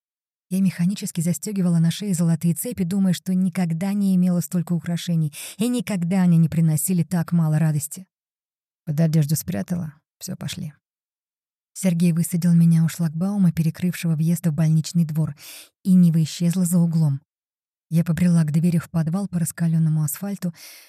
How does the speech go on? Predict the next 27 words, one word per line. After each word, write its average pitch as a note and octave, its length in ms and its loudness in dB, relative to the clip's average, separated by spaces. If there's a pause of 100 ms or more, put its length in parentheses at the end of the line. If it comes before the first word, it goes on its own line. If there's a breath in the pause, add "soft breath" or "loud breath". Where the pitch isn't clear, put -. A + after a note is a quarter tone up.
(100)
в - 80 -20
который G#3+ 320 -6
раз G3+ 200 -2
чувствуя F#3 480 -4
иррациональность F3 920 0
происходящего. E3 800 -2
Что - 600 -6
за E3+ 240 2
дешёвый E3 560 -2
боевик? E3 520 2 (460 loud breath)
Обвешанная E3+ 600 2
золотом, E3+ 420 0
как - 180 -4
новогодняя E3 560 4
ёлка, E3 440 -2 (440 loud breath)
сайга E3+ 460 2
на G#3+ 140 0
изготовку E3+ 600 -2
с C#3+ 60 -2
досланным E3 540 2
в - 80 -12
ствол F3 300 -4
патроном, F3+ 580 2
палец G3+ 400 -4
на F#3 80 2
спусковом F3 500 0
крючке. E3 560 -4